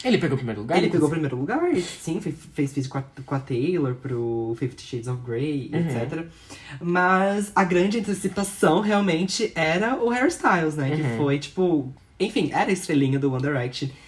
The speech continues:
Speaker 2: E quando ele lançou o Sign of the Times e o self-title dele, foi muito hit, assim, tipo.
Speaker 1: Uhum.
Speaker 2: E, e ele foi pra um, pra um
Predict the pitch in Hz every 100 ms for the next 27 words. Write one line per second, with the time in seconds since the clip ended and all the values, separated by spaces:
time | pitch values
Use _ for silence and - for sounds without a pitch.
0 | - - 143 175 190 226 262 208 190 -
1 | 156 165 196 143 135 135 135 131 127 123
2 | 127 - 139 135 131 - 127 131 143 135
3 | 131 127 117 120 123 123 127 131 131 127
4 | 135 117 123 135 - - - - 180 190
5 | 180 170 175 175 165 156 143 147 - -
6 | 107 - 131 131 117 - - - 117 113
7 | 117 135 - - 147 - 190 185 202 185
8 | 180 180 175 143 143 156 160